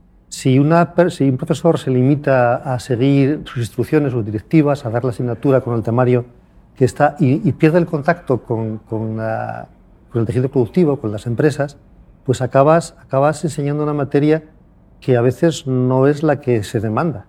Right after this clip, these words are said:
no es lo que, lo que el mercado necesita, ¿no? Entonces, por una parte, a nosotros, a los profesores, nos es, es importante el poder colaborar directamente con empresas, ya sea haciendo proyectos, ya sea colaborando con estudiantes,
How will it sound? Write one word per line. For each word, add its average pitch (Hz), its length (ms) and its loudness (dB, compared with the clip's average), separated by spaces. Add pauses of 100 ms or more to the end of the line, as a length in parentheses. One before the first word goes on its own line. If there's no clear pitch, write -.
(120)
no 123 220 -6
es 123 140 -6
lo 127 120 -2
que, 120 240 -2
lo 113 120 -4
que - 80 -6
el 110 80 -4
mercado 113 320 -6
necesita, 101 440 -10
¿no? 127 160 -8
Entonces, 131 320 -2
por 131 160 -6
una 147 200 -4
parte, 151 260 0
a 156 60 0
nosotros, 143 520 -4 (600)
a 165 60 -8
los 123 120 -2
profesores, 139 480 -4
nos 135 140 -2
es, 127 100 -4
es 165 140 -10
importante 147 680 -2 (480)
el 127 180 4
poder 131 520 2 (400)
colaborar 127 480 4
directamente 131 500 -4
con 117 140 -4
empresas, 151 580 -4 (340)
ya 127 140 -8
sea 139 140 -2
haciendo 123 240 -2
proyectos, 127 500 0
ya 117 100 -4
sea 123 440 -2 (160)
colaborando 123 640 0
con 123 120 -4
estudiantes, 139 640 -4